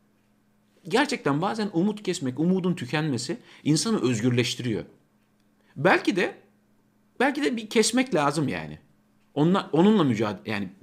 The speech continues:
gerçeğin farkında varıp, tamam mı? Gerçeğin farkına, tamam, tıp çaresiz. O zaman ne yapalım? Elimizdeki süreyi en iyi şekilde değerlendirelim.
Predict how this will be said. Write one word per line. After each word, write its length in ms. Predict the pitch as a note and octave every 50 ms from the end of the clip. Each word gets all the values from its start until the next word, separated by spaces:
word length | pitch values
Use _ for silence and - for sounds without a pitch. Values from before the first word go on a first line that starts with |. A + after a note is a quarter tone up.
| C3 C#3+ - D3+
gerçeğin 420 | D3+ F3 F#3 G3 - A#3 A3+ A3
farkında 460 | A3 G#3+ G3 G3 F#3+ A3 G#3 G#3+ A3+
varıp, 380 | G#3+ D#3+ D#3 - - - _ -
tamam 220 | C#3+ F#3 G3+ D3+
mı? 80 | G#2+ G2+
Gerçeğin 440 | G2+ B2+ B2+ B2+ B2 - C#3+ D3 C#3+
farkına, 500 | - C3 B2 B2+ B2+ C#3+ C3 A#2 B2 - - - _ _
tamam, 300 | - F#3 A2+ F#2 - -
tıp 180 | - B3 B3 -
çaresiz. 600 | - C3+ A2+ G2 F#2+ F#2 - - - - - - _ _ _ _
O 100 | - G#3
zaman 280 | F#3+ G3+ G3+ G3 G3+ G#3+
ne 60 | A#3+
yapalım? 400 | A#3 G#3 F3 E3+ A3 B3+ B3+ - - _ _ _ _ _ _ _ _ _ _ _ _
Elimizdeki 480 | - D3 E3+ F#3 G#3 G3+ G3+ A3 G#3+ A3+
süreyi 280 | - - G3+ F#3 G3+ G#3
en 200 | - G3+ F#3+ F3+
iyi 140 | D3+ B2+
şekilde 360 | B2 C3 A#2 A2 G#2 G2+ F#2+ F#2
değerlendirelim. 680 | G2+ G2 F#2+ F#2 F#2 F#2 F#2 F#2 F#2 F2+ E2+ E2+ E2